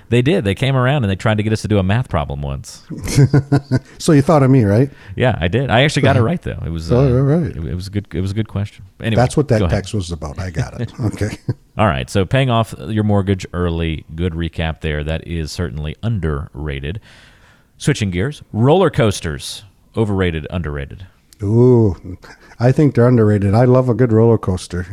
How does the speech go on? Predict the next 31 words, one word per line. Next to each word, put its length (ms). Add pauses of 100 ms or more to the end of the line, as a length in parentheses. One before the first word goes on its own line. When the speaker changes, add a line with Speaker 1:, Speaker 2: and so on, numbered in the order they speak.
Speaker 2:
Um, 380
you 60
know, 120 (100)
we, 100
I 180
love 220
to 80
go 100
down 180
to 80
Cedar 300
Point 260
and 120
take 160
all 120
those 180
big 160
roller 280
coasters. 540 (640)
And, 360
uh, 360
you 120
know, 80
there's 260
nothing 320
like 220
that 180
rush 400
and 240
anticipating 1000
and, 200